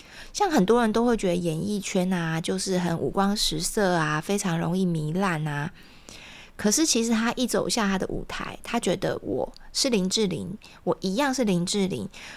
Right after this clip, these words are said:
我生活一样可以过得简简单单，我不会复杂。”演艺圈他可以过得很单纯，他只要身体力行，然后做好自己，他也希望可以一直带给身边人正面的影响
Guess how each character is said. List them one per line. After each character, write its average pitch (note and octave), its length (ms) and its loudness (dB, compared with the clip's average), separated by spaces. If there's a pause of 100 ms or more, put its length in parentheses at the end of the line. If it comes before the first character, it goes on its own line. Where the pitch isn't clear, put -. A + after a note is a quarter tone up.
(140)
我 F#3+ 280 4
生 C#4 260 2
活 A#3+ 100 2
一 F#3+ 180 -2
样 A3+ 200 0
可 - 140 -4
以 F#3 200 0 (280)
过 A#3 160 6
得 - 120 0
简 F3+ 240 0
简 E3+ 220 0
单 E3+ 240 -2
单， E3+ 320 -2
我 F#3+ 80 -8
不 F3+ 140 -2
会 F3+ 100 4
复 F#3 260 -4
杂。” - 320 -10 (500)
演 F#3+ 140 6
艺 C#4+ 220 0
圈 B3+ 320 0
他 B3 100 0
可 A#3 140 -2
以 - 60 0
过 G3 180 0
得 F3+ 120 -4
很 D#3+ 200 -2
单 D#3+ 260 -2
纯， - 380 -6 (800)
他 - 120 -2
只 G#3 180 0
要 G3+ 300 4
身 G#3+ 220 0
体 - 180 -4
力 A3+ 160 -2
行， F3+ 480 4 (360)
然 E3 120 -2
后 F#3+ 140 2
做 G#3+ 180 2
好 F3+ 220 -2
自 G3+ 140 -2
己， - 360 -6 (360)
他 C4+ 160 0
也 A#3+ 160 2
希 A3+ 280 2
望 A#3 240 2
可 - 160 -2
以 G3+ 100 4
一 - 140 -2
直 - 160 -4 (120)
带 G3 180 0
给 - 100 -6
身 A3+ 280 -2
边 A3 180 2
人 E3 480 2
正 G#3 180 2
面 F#3 220 4
的 F3 80 0
影 D#3+ 200 2
响 - 220 -2